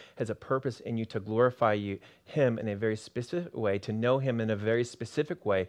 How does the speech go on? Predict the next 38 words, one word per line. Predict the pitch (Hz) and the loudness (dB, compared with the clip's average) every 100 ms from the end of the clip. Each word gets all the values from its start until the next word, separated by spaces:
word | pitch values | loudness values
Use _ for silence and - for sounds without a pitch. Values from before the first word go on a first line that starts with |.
| - - | -6 -12
to | - 127 | -4 0
reflect | 123 - - 151 180 - | 0 -2 4 4 4 -2
His | 131 - | -4 -2
glory | 107 98 104 | 0 0 0
in | 107 | -2
a | |
very | 98 107 | 0 0
specific | 107 - 117 139 147 - | -2 -8 -6 -6 -6 0
way. | 110 80 - - - - - - - | 0 2 -4 -14 -20 -20 -20 -14 -2
Um, | 107 104 | -2 0
and | 120 | 0
we | 113 | 2
are | 113 | 2
called | - - 120 120 | 0 2 2 2
to | - | -2
run | 117 110 | 0 2
that | 110 104 | 2 -2
course | - - 98 92 - - - - - | -6 -2 0 0 -6 -18 -20 -20 -8
with | 98 95 98 _ 107 | 0 0 -2 _ -8
joy. | 101 101 80 71 - - | -2 0 -2 -6 -10 -20
Creation | - 123 120 - 110 | -4 0 0 0 -4
teaches | - - 147 147 143 113 | -4 0 0 2 0 2
us | 95 87 - | 2 2 -4
to | - 110 | -10 -8
receive | 107 - 120 127 120 | -6 -6 -2 0 2
that | 110 104 - _ | 4 4 0 _
as | - 107 101 | -2 0 0
wisdom | 101 113 110 95 90 - - - | 2 2 2 -2 -4 -10 -16 0
as | 120 120 | 4 4
creation | - 127 113 110 | 2 -2 -2 -4
cries | - - 117 110 117 120 113 - - | -8 0 6 8 8 6 4 -4 2
out | 110 107 - | 4 4 0
the | 110 | -8
glory | 104 101 104 101 98 - - - | -4 0 2 2 -2 -6 -10 -4
of | 104 | -4
God. | 95 101 95 95 | 2 4 4 2
And | 123 | 8
lastly, | 127 156 190 - 113 98 | 12 12 12 8 0 0